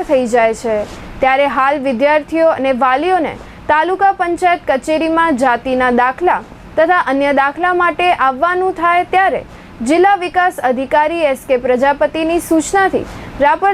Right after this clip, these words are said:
તાલુકા વિકાસ અધિકારી એ આર ત્રિવેદીના માર્ગદર્શન હેઠળ તાલુકા પંચાયત કચેરી ખાતે અરજદારો તથા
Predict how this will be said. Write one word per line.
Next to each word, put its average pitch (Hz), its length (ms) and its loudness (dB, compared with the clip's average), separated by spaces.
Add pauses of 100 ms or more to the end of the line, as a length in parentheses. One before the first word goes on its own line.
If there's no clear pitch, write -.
તાલુકા 359 540 2
વિકાસ 262 400 0
અધિકારી 311 560 0 (160)
એ 285 160 4
આર 311 80 2 (120)
ત્રિવેદીના 349 640 2 (100)
માર્ગદર્શન 339 680 2
હેઠળ 349 480 2
તાલુકા 269 480 0
પંચાયત 339 500 0
કચેરી 381 480 0
ખાતે 262 240 0 (520)
અરજદારો 381 540 2 (140)
તથા 262 240 0